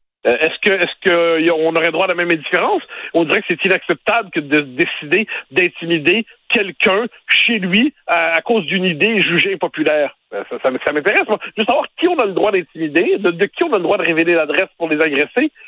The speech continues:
et de qui ou les, ou les intimider. Puis, euh, de qui ce serait un scandale ? Ça, c'est, on pourrait dire sur le même registre. Il y a des personnes qu'on a le droit de critiquer en les citant. Puis il y a d'autres personnes que si on les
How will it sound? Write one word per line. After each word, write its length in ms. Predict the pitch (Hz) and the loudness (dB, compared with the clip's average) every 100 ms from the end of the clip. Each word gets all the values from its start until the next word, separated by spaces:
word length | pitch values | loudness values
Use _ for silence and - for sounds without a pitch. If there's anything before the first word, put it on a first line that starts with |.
| _ - | _ 0
et 120 | 196 | 2
de 120 | 170 - - | 0 -2 -2
qui 80 | |
ou 140 | 214 170 | 2 4
les, 320 | 151 143 139 | 4 4 2
ou 360 | 127 127 123 123 | 0 -2 -2 -4
les 140 | 131 165 | -2 -2
intimider. 460 | - 151 143 269 - - - | -2 -4 -2 -2 -4 -10 -12
Puis, 220 | - 160 - | -8 -6 -2
euh, 140 | 151 | -4
de 200 | 131 143 | -2 -2
qui 120 | - | 0
ce 100 | 277 | 0
serait 160 | 208 196 | 2 0
un 40 | |
scandale ? 560 | - 214 190 196 190 143 - | 0 0 0 0 -2 -2 -4
Ça, 100 | 131 | -4
c'est, 60 | 175 - | -4 -2
on 100 | - | 0
pourrait 160 | 170 151 | 0 0
dire 140 | 202 | 0
sur 100 | - | 0
le 60 | 170 | 0
même 80 | 175 | 2
registre. 320 | 160 156 196 131 | 2 0 0 -2
Il 40 | |
y 40 | 139 | -2
a 20 | |
des 80 | 135 | -2
personnes 300 | 247 208 202 | -2 -2 0
qu'on 120 | 156 | 0
a 60 | |
le 60 | 147 | 2
droit 160 | 147 175 | 0 -2
de 60 | - | -4
critiquer 380 | 175 - - 190 | -6 -10 -4 0
en 120 | 170 | 2
les 160 | 143 147 - | 0 -2 -8
citant. 340 | 143 175 311 - _ _ _ - | -4 -2 -2 -8 _ _ _ -20
Puis 80 | - - | -20 -4
il 40 | 175 | 0
y 20 | |
a 20 | |
d'autres 260 | 214 220 226 | 0 0 -2
personnes 260 | - 262 | 0 -2
que 60 | 240 - | -2 0
si 80 | |
on 80 | 262 | 2
les 180 | 196 | 2